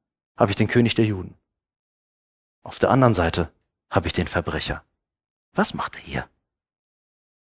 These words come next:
Wie, du, wie kannst du Äpfel mit Birnen vergleichen? Hier den König der Juden? Und hier den Verbrecher? Was war Barabbas für ein Typ?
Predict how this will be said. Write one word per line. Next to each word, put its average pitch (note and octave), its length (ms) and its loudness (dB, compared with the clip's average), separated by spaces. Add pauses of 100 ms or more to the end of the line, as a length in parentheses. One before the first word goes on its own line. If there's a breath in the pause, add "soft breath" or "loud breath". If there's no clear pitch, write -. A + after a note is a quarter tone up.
(440)
Wie, E3 140 4
du, D#3+ 140 2
wie F3+ 200 2
kannst - 360 2
du F3+ 100 8
Äpfel - 380 6
mit C3 280 6
Birnen E3 300 8
vergleichen? D3 640 2 (1040)
Hier C#3 140 8
den C3+ 140 8
König D#3 220 6
der C#3+ 120 6
Juden? F#3 340 4 (1300)
Und A#2 120 2
hier C#3+ 100 8
den C#3+ 100 8
Verbrecher? E3+ 540 4 (1080)
Was D3 200 4
war A3 140 8
Barabbas A3 500 6
für D3 100 6
ein C3+ 100 8
Typ? G#2+ 240 0